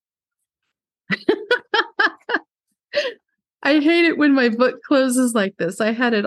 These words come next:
all ready to go. I was just working on this yesterday for somebody.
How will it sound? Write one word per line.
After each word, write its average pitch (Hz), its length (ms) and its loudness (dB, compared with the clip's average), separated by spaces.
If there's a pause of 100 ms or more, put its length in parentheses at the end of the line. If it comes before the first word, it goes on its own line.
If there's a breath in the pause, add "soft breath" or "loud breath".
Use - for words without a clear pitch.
all 330 360 0
ready 262 360 -2
to 254 80 -8
go. 226 260 -4
I 170 40 -4
was 170 160 -6
just - 260 -4
working 226 380 0
on 214 140 4
this 202 240 -2
yesterday 190 600 -2
for - 180 -8
somebody. 165 560 -2